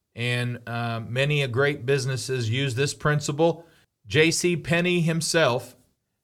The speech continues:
used it to grow his business into a thriving corporation.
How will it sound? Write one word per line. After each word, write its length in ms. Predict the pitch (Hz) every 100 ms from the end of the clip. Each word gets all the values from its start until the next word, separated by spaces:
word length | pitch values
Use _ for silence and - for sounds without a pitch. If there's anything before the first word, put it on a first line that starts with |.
| -
used 400 | 110 151 156 139
it 140 | 160
to 100 | 139
grow 360 | 110 147 170 180
his 220 | 185 165
business 520 | 135 151 139 151 156
into 320 | 143 139 147
a 80 | 131
thriving 760 | 110 131 147 165 175 170 175 165
corporation. 840 | 165 165 165 156 123 110 127